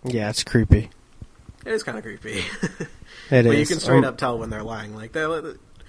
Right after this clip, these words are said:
Speaker 2: I was
Speaker 1: Yeah, they move
Speaker 2: there.
Speaker 1: their eyes
Speaker 2: And she,
Speaker 1: around.
Speaker 2: she, like, looks across the room. She's like, "I wasn't there."
Speaker 1: Yeah.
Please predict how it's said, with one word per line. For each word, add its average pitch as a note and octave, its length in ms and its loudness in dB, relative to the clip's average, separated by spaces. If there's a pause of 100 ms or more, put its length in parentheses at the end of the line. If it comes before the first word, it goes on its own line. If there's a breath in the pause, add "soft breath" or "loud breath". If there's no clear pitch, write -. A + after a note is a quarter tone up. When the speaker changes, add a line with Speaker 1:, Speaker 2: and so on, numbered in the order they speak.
(240 soft breath)
Speaker 2:
I - 140 0
was C#3 180 0
Speaker 1:
Yeah, C3+ 180 10
they B2+ 100 10
move C#3 180 10
Speaker 2:
there. C#3 140 6
Speaker 1:
their A#2+ 180 6
eyes A#2+ 220 4
Speaker 2:
And G#2+ 140 -2
she, G#2+ 60 -4
Speaker 1:
around. A2 120 -6
Speaker 2:
she, C#3 180 -6
like, B2+ 140 -6
looks B2+ 240 -6
across A#2 340 -6
the B2 60 -4
room. A#2 100 -6
She's A2+ 160 -12
like, A2 140 -8
"I A2+ 120 -10
wasn't B2+ 520 -16
there." - 840 -10
Speaker 1:
Yeah. A2+ 300 4